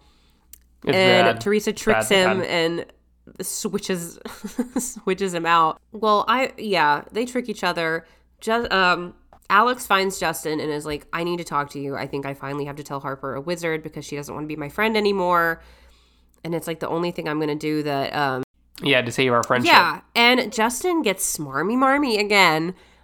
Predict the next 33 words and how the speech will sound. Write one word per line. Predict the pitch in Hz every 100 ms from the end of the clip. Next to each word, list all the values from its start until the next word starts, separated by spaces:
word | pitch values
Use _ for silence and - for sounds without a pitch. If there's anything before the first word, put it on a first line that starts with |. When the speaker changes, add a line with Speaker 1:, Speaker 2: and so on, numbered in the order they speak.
| _
Speaker 2:
and | - 185
he, | 202 196 190 180 - _ _ _
direct | 185 170 185 -
quote, | - 190 156 156 - _ _ _ _ _ _
Alex | 208 233 247 220
is |
like, | 214 220
"Well, | 220
no | 214
one | 220
would | 196
ever | 180 170
know." | 208 320 - - _ _
And | 208
he's | 240
like, | 214
"Harper | - - 214 277
would | 170 170
know. | 123 - - - _ _
Once | 202 233 330 -
one | 208 220 277
mortal | 254 254 247
knows | 233 196 202 -
something, | 190 175 165 160 156
let's | 170 170 - -
face | 175 180 -
it, | 131 - _
mortals | 175 180 170 185 294 339 262
are | 185
blabby." | - 143 127 135 139 - - 233 _ _ _ _ _ _ _ _ _ _ _ _ _ _ _ _ _ _ _
Speaker 1:
True. | - 120 120 185 117
Speaker 2:
Uh, | 285
I | 403